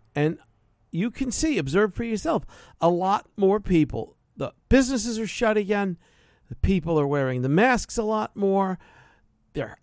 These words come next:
paranoid about social distancing. We should have seen after two weeks, now it's four weeks, we should have seen from two weeks ago numbers dropping. Numbers are still where they are. Numbers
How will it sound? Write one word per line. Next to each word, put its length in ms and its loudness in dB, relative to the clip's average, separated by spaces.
paranoid 580 4
about 260 -4
social 380 0
distancing. 600 -4
We 480 0
should 440 0
have 220 -6
seen 520 0
after 300 -4
two 240 -4
weeks, 340 -4
now 160 2
it's 140 -6
four 260 8
weeks, 560 -12
we 200 2
should 280 0
have 140 -4
seen 300 -2
from 200 -6
two 200 -2
weeks 300 -2
ago 260 4
numbers 420 0
dropping. 460 -6
Numbers 460 4
are 120 -4
still 420 4
where 160 4
they 180 0
are. 160 -8
Numbers 560 2